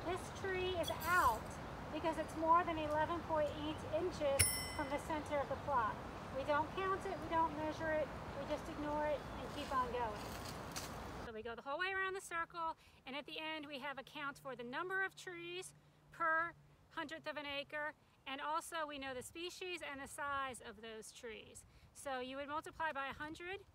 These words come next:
to find out trees per acre. I'm gonna show you one more thing, which is double trunks and trees that are, uh, just on the border.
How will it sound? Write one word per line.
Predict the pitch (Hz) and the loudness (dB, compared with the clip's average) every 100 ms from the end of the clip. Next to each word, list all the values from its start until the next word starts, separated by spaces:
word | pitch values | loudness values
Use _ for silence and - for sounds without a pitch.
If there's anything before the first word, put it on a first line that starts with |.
| - - | -20 -10
to | 302 | -4
find | 294 285 | -2 -2
out | 277 269 | -2 -4
trees | - 302 269 - | -8 -10 -10 -8
per | 262 240 247 | -8 -4 -6
acre. | 254 254 392 - - | -2 -2 -2 -8 -8
I'm | 240 | -4
gonna | 247 262 | -2 -2
show | - 277 | 0 0
you | 262 254 | 0 -2
one | 262 302 | -2 2
more | 381 415 | 2 2
thing, | 359 330 381 453 - - - - - | 2 4 4 2 -4 -20 -20 -20 -8
which | 285 277 311 | -4 -2 2
is | 285 262 - - 233 | 2 0 -6 -18 0
double | 277 294 359 | 4 4 0
trunks | - 359 370 - - - - - | 2 6 6 4 -8 -12 -20 -6
and | 277 277 233 | -4 -4 -4
trees | 330 320 294 | -4 -2 -2
that | 302 285 | 0 2
are, | 277 269 - - - - | 2 2 -4 -18 -10 4
uh, | 247 247 247 | 6 6 4
just | 277 - | -2 0
on | 254 240 | 0 0
the | |
border. | 226 214 - - | -2 -6 -6 -12